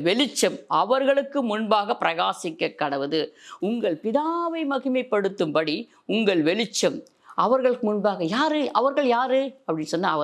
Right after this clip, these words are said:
தான் ரட்சிக்கப்படாத ஜனங்கள், புறஜாதியான ஜனங்கள். அவங்க இன்னும் ரட்சிக்கப்படலை. அவர் ரட்சிப்பினால என்னான்னு தெரியாது, கிறிஸ்துனால என்னான்னு தெரியாது.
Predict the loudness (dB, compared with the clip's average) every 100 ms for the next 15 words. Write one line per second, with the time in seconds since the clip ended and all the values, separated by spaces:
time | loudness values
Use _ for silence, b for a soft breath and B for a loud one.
0 | -2 -4 -6 -6 -6 -2 -2 0 -2 -2
1 | -6 -8 -10 -8 -10 -14 -18 B B 2
2 | 4 4 2 2 2 0 2 2 0 -4
3 | -4 -6 -4 -4 -4 -2 -2 0 0 0
4 | 0 -2 -2 0 -2 -2 -8 B B -2
5 | 0 0 0 0 0 0 0 0 -2 0
6 | -2 -2 -4 -4 -6 -2 0 0 0 2
7 | 0 0 -2 -2 0 0 -2